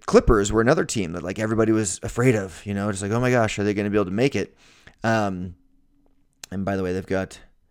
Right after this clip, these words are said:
clinched play-in berth. Okay, so they've clinched a play-in berth, the La-, the Clippers have.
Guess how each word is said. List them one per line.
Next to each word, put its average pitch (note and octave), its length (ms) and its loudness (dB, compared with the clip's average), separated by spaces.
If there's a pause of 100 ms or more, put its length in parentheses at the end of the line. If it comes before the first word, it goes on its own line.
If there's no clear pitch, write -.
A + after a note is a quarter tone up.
(380)
clinched - 320 -8
play-in F2+ 440 -4
berth. E2 380 -8
Okay, A2 180 -2
so - 140 -4
they've B2 180 2
clinched C3 260 0
a G#2+ 60 0
play-in G#2 380 0
berth, F2+ 280 -4
the F#2+ 80 -8
La-, G2+ 160 -2
the G2 140 -10
Clippers F#2+ 380 -2
have. F2 260 -8